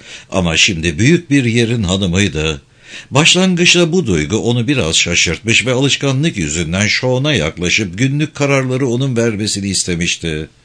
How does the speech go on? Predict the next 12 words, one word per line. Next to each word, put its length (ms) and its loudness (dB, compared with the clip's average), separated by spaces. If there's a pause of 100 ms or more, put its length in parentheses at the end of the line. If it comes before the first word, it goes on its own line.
(1080)
"Adam 280 0
seninle 460 2
bir 100 2
anlaşma 520 0
yapacağım." 520 0
demişti. 600 -2 (260)
"Bana 280 4
nasıl 280 2
ağaç 300 2
yetiştirmem 640 0
gerektiğini 520 0
söyleme. 640 0